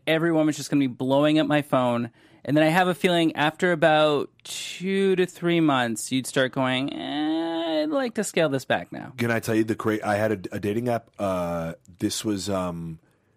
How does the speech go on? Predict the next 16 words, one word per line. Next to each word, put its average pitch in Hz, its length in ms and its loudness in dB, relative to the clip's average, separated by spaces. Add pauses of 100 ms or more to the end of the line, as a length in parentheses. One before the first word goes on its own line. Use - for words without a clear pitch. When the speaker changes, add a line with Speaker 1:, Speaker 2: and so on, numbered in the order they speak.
(160)
Speaker 2:
I 110 100 2
don't 104 120 0
even 98 80 -4
remember 92 200 -4
this 90 220 -8
was, 85 400 -8 (360)
I 107 120 -4
guess 92 180 -6
a - 20 -10
few 101 140 -4
years 92 220 -4
ago, 90 180 -6
but, 85 180 -6 (460)
um, 87 560 -4 (180)
this 104 240 -4
woman 107 380 -2